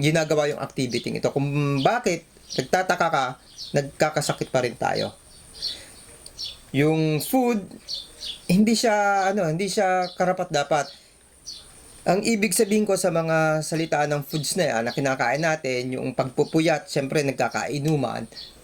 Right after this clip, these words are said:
ano, pagkatapos, happy-happy nga, kal-, kalimitan, karamihan,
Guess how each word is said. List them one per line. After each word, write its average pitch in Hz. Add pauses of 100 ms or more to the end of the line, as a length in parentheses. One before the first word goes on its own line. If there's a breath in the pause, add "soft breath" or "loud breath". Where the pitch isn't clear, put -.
(120)
ano, 165
pagkatapos, 135
happy-happy 143
nga, 131
kal-, 131
kalimitan, 147
karamihan, 131